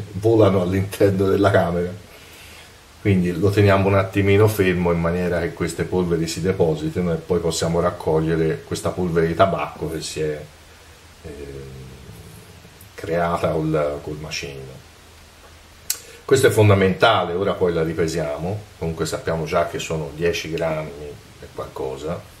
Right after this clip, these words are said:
quindi noi andremo a inserire, con dieci grammi di tabacco, andremo a inserire nel becher, insieme al tabacco,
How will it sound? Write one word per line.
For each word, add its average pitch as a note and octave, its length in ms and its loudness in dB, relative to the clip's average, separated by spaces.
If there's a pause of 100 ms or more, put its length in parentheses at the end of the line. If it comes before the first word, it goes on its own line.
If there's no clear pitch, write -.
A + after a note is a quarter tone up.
(800)
quindi F2 440 -4
noi F#2 320 4
andremo F2+ 500 2
a F2 60 2
inserire, F2+ 720 2
con D#2 240 -6
dieci F#2 320 0
grammi E2+ 400 0
di D#2+ 120 -2
tabacco, D#2+ 600 -2
andremo D#2+ 520 -4
a E2+ 80 -6
inserire E2 640 -2
nel E2 200 -2
becher, F2+ 600 2
insieme E2 440 -6
al D2+ 120 -14
tabacco, D2+ 680 -4